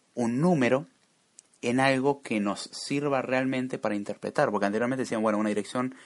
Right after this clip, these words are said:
era un segmento y un offset. ¿Cómo hacemos esa conversión? ¿Cómo convertimos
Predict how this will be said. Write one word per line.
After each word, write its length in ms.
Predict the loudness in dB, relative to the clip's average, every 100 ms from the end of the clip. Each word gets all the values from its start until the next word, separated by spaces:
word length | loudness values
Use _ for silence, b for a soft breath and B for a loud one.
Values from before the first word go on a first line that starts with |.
| B B
era 140 | -2
un 100 | -2
segmento 720 | -2 -2 2 0 0 -2 -4
y 120 | -4 -2
un 140 | 2
offset. 360 | 0 0 -10 -10 _ b b b b b b b
¿Cómo 200 | 0 2
hacemos 440 | 2 0 -2 -2 -6
esa 220 | -6 -4
conversión? 500 | -2 -4 -4 -4 -4
¿Cómo 220 | -4 -4
convertimos 560 | -2 -2 -2 -2 -2 -6